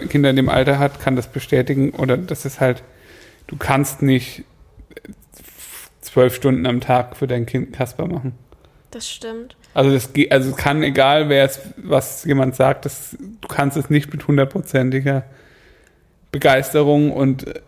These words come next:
Speaker 1: so wie, also ich sag mal, so wie's dein, so, so begeistert wie dein Kind ist, kannst du nicht sein, zwölf Stunden als Erwachsener.
Speaker 2: Nur eine Person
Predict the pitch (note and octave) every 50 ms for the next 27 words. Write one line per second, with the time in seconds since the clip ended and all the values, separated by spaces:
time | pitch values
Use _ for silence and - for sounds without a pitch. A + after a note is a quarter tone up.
0 | _ _ _ _ _ _ _ _ _ _ _ _ - - C#3+ C3+ D3 D3+ D3+ C#3+
1 | D3+ D3 D3 B2+ C3+ C3+ C3+ - E3 D3 D#3+ D3 C3+ C3+ D3 D3+ D#3+ D#3 - D#3
2 | C#3+ C#3 C3+ - - D3 C#3+ F#3+ - C3+ D#3 D#3 D#3 - D#3 E3+ - - E3 D#3
3 | D3+ - D3+ D3 - - E3+ F3 - - E3+ D3+ - - - C#3+ D3 C#3+ - -
4 | C#3 C3+ B2+ C3 - D#3+ D3 - - - - D3+ D#3 D#3 - - D3 C3 D3+ D#3
5 | C#3 - D3 C#3+ - - - - F#3 E3 - - B3 A#3+ - - A#3 B3+ C4+ D4
6 | D4+ D#4+ D#4 - - D4+ D4 C#4+ - - C#4+ C#4+ C#4+ D4 D4 D4